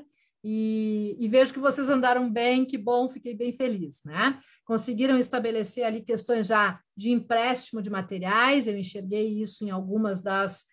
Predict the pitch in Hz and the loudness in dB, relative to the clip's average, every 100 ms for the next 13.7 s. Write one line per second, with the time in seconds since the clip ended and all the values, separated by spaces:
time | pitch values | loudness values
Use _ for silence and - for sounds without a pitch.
0 | _ _ 202 202 190 185 180 190 185 190 | _ _ -4 0 0 0 0 -2 -4 -6
1 | - 180 214 262 277 262 269 254 - _ | -4 -2 2 4 4 2 -2 -8 -12 _
2 | _ 233 269 254 233 254 240 214 233 220 | _ 2 2 2 0 0 -2 0 -2 0
3 | 214 185 226 220 214 185 208 190 185 226 | -2 -2 -2 0 0 0 0 0 0 4
4 | 277 294 226 202 190 208 208 190 202 - | 6 6 2 -2 -2 -2 -2 -6 -10 -4
5 | 202 196 190 190 180 180 220 254 262 240 | -4 -2 -6 -6 -4 0 4 6 6 4
6 | 233 226 - 240 247 254 220 196 208 185 | 0 -4 2 4 4 4 -2 -4 -6 -6
7 | 202 180 208 247 302 320 262 226 233 226 | -2 2 2 2 -2 -2 -2 -2 -2 -4
8 | 208 196 208 185 202 190 175 180 185 170 | -6 -6 -4 -2 -4 -4 -6 -8 -8 -10
9 | 165 190 208 247 247 - - _ _ - | -10 -4 0 2 2 -2 -18 _ _ -10
10 | 196 196 196 185 175 233 202 214 - 208 | -4 -2 0 -2 -2 -2 -2 -2 0 2
11 | 190 208 202 208 190 190 180 196 190 202 | 2 0 -2 -4 -2 -2 -2 -2 -4 -4
12 | 185 180 165 - - - 220 269 285 285 | -6 -4 -6 -12 -14 -2 2 6 6 4
13 | 277 269 269 220 190 247 | 4 2 0 -2 0 0